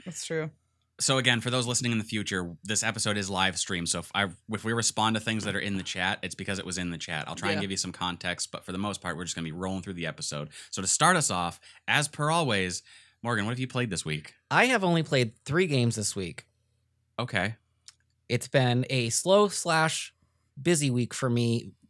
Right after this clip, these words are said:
Speaker 3: game-wise. So this week I started off, like I started last week off with playing Assassin's Creed Syndicate
Speaker 2: Yep.
Speaker 3: on my P C because I got it for free. Thank you, Epic.
Speaker 1: Yep.
Speaker 3: Oh, I actually played four games this week.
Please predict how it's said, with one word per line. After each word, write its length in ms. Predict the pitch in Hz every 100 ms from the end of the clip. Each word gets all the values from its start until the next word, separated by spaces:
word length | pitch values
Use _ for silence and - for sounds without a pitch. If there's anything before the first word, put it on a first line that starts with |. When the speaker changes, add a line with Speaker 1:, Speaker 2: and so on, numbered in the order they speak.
| -
Speaker 3:
game-wise. 880 | 139 120 107 90 - - - - - _ _ _ - _ _ _
So 420 | - 143 135 123 -
this 180 | 156
week 160 | 190 180
I 40 | 175
started 300 | 165 151 147
off, 300 | 135 131 - _ - - _ _ _ _ _
like 200 | 131 127
I 100 | 131
started 300 | 131 131 123
last 280 | 120 127 -
week 160 | 123 127
off 240 | 123 113
with 380 | 120 117 113 -
playing 260 | - 117 113
Assassin's 400 | 110 117 - -
Creed 240 | 131 127
Syndicate 460 | - 117 110 127 - _ - - -
Speaker 2:
Yep. 220 | 95 92 -
Speaker 3:
on 240 | 123 113
my 100 | 110
P 160 | 107 127
C 300 | - 117 139
because 320 | 131 - 127
I 60 | 98
got 120 | 107
it 60 | 135
for 60 |
free. 480 | 135 131 131 147 156 -
Thank 220 | 110 117
you, 200 | 113 101
Epic. 440 | - 196 262 - - - 196
Speaker 1:
Yep. 140 | 180 - - _ -
Speaker 3:
Oh, 60 |
I 80 | 147
actually 200 | 131 -
played 120 | 131 123
four 160 | -
games 220 | 165 - -
this 120 | -
week. 200 | 90 -